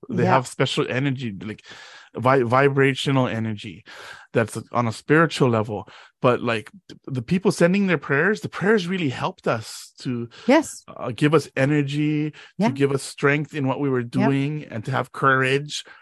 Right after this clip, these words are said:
Speaker 1: when we were getting arrested and facing these guys with semi-automatic weapons. You know, we don't know
Speaker 2: Yeah.
Speaker 1: what they're gonna do with them,
Speaker 2: Mm-hmm.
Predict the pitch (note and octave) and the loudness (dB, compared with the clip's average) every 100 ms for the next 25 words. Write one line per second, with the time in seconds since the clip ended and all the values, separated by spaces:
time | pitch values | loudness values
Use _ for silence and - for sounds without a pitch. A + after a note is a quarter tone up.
0 | _ C3 B2 B2+ B2 C3+ C3 B2 B2+ - | _ -4 -2 2 2 4 4 4 2 0
1 | C#3+ C3+ A#2 A2 A#2+ - B2+ A#2+ A#2 A#2 | 0 2 0 -2 -6 -4 -4 -4 -4 -8
2 | C3+ A#2+ A2+ B2+ A#2 A2 G#2 - A#2+ A#2+ | -6 0 2 2 0 -4 -4 -4 0 0
3 | A#2+ B2 B2 A#2 B2 A#2 - B2 D3+ C#3+ | 0 0 -2 -4 -8 -8 -2 0 0 0
4 | C#3+ C3 C3 C#3 D#3 G3+ A3 G#2 G#2+ G#2+ | 0 2 2 2 2 0 -2 -8 -10 -10
5 | A2+ G#2 F#3 - G#3 C#4 | -8 -4 2 4 4 4